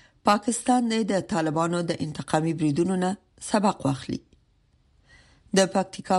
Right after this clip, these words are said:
په برمل کې د پاکستان د جټ الوتکو تر بمباریو وروسته طالبانو وویل چې دوی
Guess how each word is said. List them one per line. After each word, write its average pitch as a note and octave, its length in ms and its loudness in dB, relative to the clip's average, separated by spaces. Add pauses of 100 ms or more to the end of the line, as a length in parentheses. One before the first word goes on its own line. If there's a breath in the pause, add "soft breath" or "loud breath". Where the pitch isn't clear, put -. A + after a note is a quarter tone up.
په F#3 180 4
برمل F3+ 340 2
کې F#3 360 -2
د F3+ 120 -2
پاکستان F3 480 0
د E3+ 80 2 (120)
جټ A3+ 280 -2
الوتکو E3+ 540 -2
تر D#3+ 180 0
بمباریو D3+ 540 0
وروسته G3+ 420 0 (840 soft breath)
طالبانو A#3+ 420 2
وویل A#3 300 -2
چې G#3 500 -2
دوی A#3+ 160 2